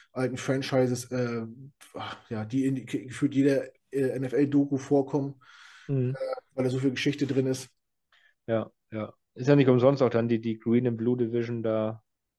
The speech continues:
Speaker 1: Ja.
Speaker 2: gab's ja richtig auf, auf die Socken früher. Ja. Aber das ist ja bei euch, bei euch ähnlich. Mit
Speaker 1: Ja.
Speaker 2: der, mit der Tradition und so. Und,
Speaker 1: Ja, ja,
Speaker 2: ähm,
Speaker 1: das, ja.
Speaker 2: das, das sind, das sind auch, auch, auch Spiele als, als Außenstehender, äh, das sind Division-Duelle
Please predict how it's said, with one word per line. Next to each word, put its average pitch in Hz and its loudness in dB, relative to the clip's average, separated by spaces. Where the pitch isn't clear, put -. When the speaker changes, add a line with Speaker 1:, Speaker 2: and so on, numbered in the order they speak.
Speaker 1:
Ja. 123 -8
Speaker 2:
gab's 113 -4
ja - -2
richtig 117 -4
auf, 110 -8
auf - -18
die 110 -6
Socken 113 -4
früher. 113 -4
Ja. 107 -10
Aber 107 4
das 113 0
ist 135 4
ja 131 6
bei 120 4
euch, 123 2
bei 113 0
euch 110 -2
ähnlich. 90 -10
Mit 104 -4
Speaker 1:
Ja. 135 4
Speaker 2:
der, 101 2
mit 107 -2
der 98 2
Tradition 101 -2
und 101 -4
so. 98 -2
Und, 95 -6
Speaker 1:
Ja, 123 0
ja, 117 -2
Speaker 2:
ähm, 113 -4
Speaker 1:
das, 107 -10
ja. 107 -4
Speaker 2:
das, 113 0
das 127 4
sind, 139 6
das 123 4
sind 147 2
auch, 127 0
auch, 123 -2
auch 120 -4
Spiele 143 2
als, 120 -2
als 90 -10
Außenstehender, 139 2
äh, 127 6
das 120 0
sind 143 -2
Division-Duelle 131 2